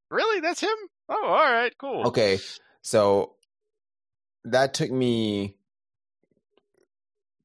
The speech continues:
Speaker 2: probably half of the, the, the, the murmuring before I was like, "Is that?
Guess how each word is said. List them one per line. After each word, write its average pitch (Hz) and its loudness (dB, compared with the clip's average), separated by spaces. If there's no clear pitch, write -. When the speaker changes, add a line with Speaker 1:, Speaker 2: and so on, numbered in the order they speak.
Speaker 2:
probably 151 -2
half 104 -4
of 104 -2
the, 87 0
the, 98 -6
the, 90 -8
the 95 -10
murmuring 110 -4
before 98 -2
I 95 2
was 95 -6
like, 95 -8
"Is 160 -10
that? 302 -6